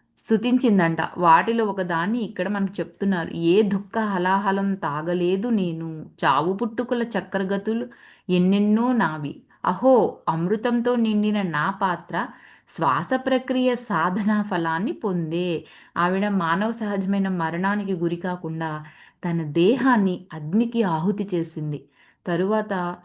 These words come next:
శోకతప్తులైన ఈ పురజనుల ముందు బంగారు దుస్తులు ధరించి సజీవంగా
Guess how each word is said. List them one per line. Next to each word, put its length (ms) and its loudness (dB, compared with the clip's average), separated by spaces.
శోకతప్తులైన 880 -2
ఈ 220 -2
పురజనుల 580 -2
ముందు 540 -2
బంగారు 580 -2
దుస్తులు 460 -2
ధరించి 720 -4
సజీవంగా 840 -2